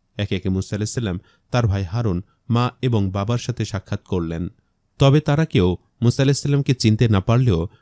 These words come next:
মুসা আলাইহিস সালাম তাদেরকে ঠিকই চিনতে পেরেছিলেন। মুসা আলাইহিস সালামের মা তাকে দেখা মাত্র বলে উঠলেন, "জানো বাবা, আমার একটি ছেলে ছিল যে দশ বছর আগে হারিয়ে গিয়েছে। তার নাম ছিল মুসা।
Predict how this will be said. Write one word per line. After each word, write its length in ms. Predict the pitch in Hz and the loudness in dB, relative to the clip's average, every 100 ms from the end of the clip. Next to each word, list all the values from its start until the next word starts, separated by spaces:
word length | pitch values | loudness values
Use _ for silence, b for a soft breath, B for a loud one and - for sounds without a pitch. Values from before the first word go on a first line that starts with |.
| _ | _
মুসা 220 | 113 - | 0 2
আলাইহিস 140 | 143 143 | 2 0
সালাম 200 | 147 143 | 0 0
তাদেরকে 480 | 113 101 123 - 123 | 0 2 2 2 0
ঠিকই 320 | - 131 95 | 0 -2 -2
চিনতে 360 | 85 117 113 113 | 0 0 2 0
পেরেছিলেন। 560 | 95 87 - - 82 85 113 _ _ _ | 0 -2 -4 -4 -4 -6 -8 _ _ _
মুসা 200 | 98 - | -4 -2
আলাইহিস 180 | 95 - | -2 -2
সালামের 340 | 98 98 98 | -2 0 0
মা 160 | 92 90 | 0 -2
তাকে 280 | - 113 98 | -2 -4 -2
দেখা 280 | 92 - 104 | -4 -2 -2
মাত্র 300 | 101 - 101 | -2 -2 -2
বলে 240 | 95 98 | -2 0
উঠলেন, 400 | 113 - 98 90 - _ _ - | -2 -2 -4 -4 -6 _ _ -8
"জানো 280 | 107 104 131 | -2 0 2
বাবা, 340 | 143 127 87 b b b | 0 0 -4 b b b
আমার 200 | 131 156 | 0 2
একটি 200 | 165 - | 0 -4
ছেলে 320 | - 104 101 | -4 -2 -2
ছিল 280 | - 87 82 - _ _ - | -2 -6 -6 -8 _ _ -4
যে 140 | 110 | -2
দশ 220 | 98 98 | 0 0
বছর 300 | 101 110 - | 0 -4 -2
আগে 180 | 123 117 | -4 -4
হারিয়ে 340 | 107 92 101 95 | -4 -2 -2 -2
গিয়েছে। 480 | 85 82 - 85 - _ _ _ - | -4 -6 -8 -10 -12 _ _ _ -6
তার 160 | 95 | 0
নাম 220 | 101 107 | 2 2
ছিল 280 | 110 - 127 | 0 -2 0
মুসা। 460 | 110 87 - 85 | 0 0 -4 -8